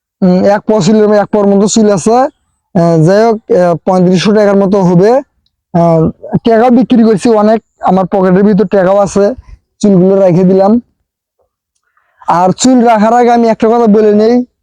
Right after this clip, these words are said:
এই যে লটারি অটো দেখতেছেন না ভাই, আমি, আমি যখন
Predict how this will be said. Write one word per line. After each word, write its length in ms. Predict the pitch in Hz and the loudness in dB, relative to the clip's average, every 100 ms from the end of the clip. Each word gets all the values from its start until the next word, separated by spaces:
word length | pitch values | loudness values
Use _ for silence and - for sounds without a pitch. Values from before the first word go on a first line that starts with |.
| - | -4
এই 100 | 196 | 0
যে 120 | 208 | 0
লটারি 500 | 208 196 196 208 220 | 0 0 0 0 0
অটো 160 | 202 208 | 0 0
দেখতেছেন 440 | 190 - 190 220 | -2 0 0 2
না 120 | 214 | 0
ভাই, 320 | 196 196 226 262 _ _ _ _ _ | 0 0 -2 -4 _ _ _ _ _
আমি, 260 | 175 190 208 214 202 - _ _ _ | 0 2 2 0 -4 -12 _ _ _
আমি 240 | 180 202 220 | -2 0 2
যখন 300 | 233 226 | 0 0